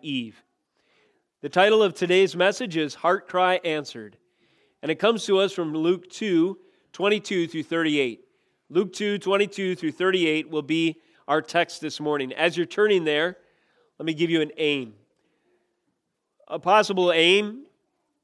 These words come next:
for this message, a purpose for a sermon such as this,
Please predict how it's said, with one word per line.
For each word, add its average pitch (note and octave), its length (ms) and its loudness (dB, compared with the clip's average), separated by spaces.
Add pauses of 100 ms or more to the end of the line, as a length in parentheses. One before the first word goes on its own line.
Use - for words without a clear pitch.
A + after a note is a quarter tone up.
(540)
for D#3 80 -8
this F#3+ 200 4
message, E3 400 2
a F#3 60 0
purpose F#3+ 400 -2
for E3+ 160 0
a D#3 60 0
sermon F#3 340 0
such E3 240 -2
as D3+ 120 -8
this, F3+ 280 -2